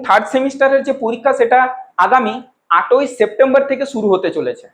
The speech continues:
এটা তোমরা সবাই ভালো মতো জেনে গেছো, কিন্তু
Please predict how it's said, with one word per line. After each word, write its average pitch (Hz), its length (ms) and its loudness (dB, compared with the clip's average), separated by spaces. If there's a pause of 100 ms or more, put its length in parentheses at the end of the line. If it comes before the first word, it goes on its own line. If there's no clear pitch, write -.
(500)
এটা 262 160 4
তোমরা 262 240 2
সবাই 233 480 4
ভালো 202 240 0
মতো 180 180 0
জেনে 160 240 -6
গেছো, 117 240 -14 (840)
কিন্তু 311 300 4